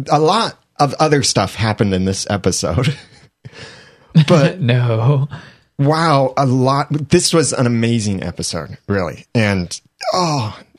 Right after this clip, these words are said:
Speaker 1: I, I'm just wondering now, the finale, I can see where this is going. So major things happening here. We're gonna be all over the place in our initial reactions, but, uh, Greg and Tamara <laughs> have, have the, the trigger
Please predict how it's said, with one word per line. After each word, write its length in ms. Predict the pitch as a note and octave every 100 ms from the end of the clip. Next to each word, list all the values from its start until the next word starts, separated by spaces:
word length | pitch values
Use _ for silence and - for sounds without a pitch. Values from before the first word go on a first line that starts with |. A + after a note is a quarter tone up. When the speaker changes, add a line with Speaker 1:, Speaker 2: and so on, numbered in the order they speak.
| _ -
Speaker 1:
I, 140 | C3+ -
I'm 160 | C#3+
just 200 | C3+ C3 C3+
wondering 340 | C3 C3 A2+
now, 220 | A2 G2
the 260 | A2+ A2+ A#2+
finale, 720 | - A#2 A2+ A#2 C3 D3+ D3+ _ _ _ -
I 140 | B2
can 160 | A2 B2+
see 200 | - C#3+
where 120 | D3+
this 220 | C3+ B2+ C3+
is 80 |
going. 220 | A2 G#2+ G#2
So 160 | C3+ -
major 480 | C3+ D3 G3+ F#3
things 280 | C3 A#2+ G#2
happening 320 | G#2 F#2 F#2+ F#2
here. 160 | F#2+
We're 140 | G2 C#3+
gonna 120 | A#2
be 140 | F#2
all 180 | F2+ F#2+
over 140 | F2+ E2+
the 60 |
place 260 | - F2+ -
in 80 | G2+
our 100 | F#2+
initial 280 | F#2 F2+ F#2+
reactions, 340 | F2+ - F#2+
but, 180 | B2 - - - - - _ _ _ _ - - _ -
uh, 80 | - _ - B2+ - -
Greg 220 | C#3+ F#3
and 100 | F#3+
Tamara 400 | - C3+ B2 G2
<laughs> 20 |
have, 320 | G2+ - C3+ G#2+
have 520 | B2 - B2+ A2 -
the, 560 | G#2+ F#2 A2+ G#2+ G2+ F#2 _ - - _ _ _ -
the 240 | - G#2+
trigger 640 | - - F3+ D#3 D#2+ G2+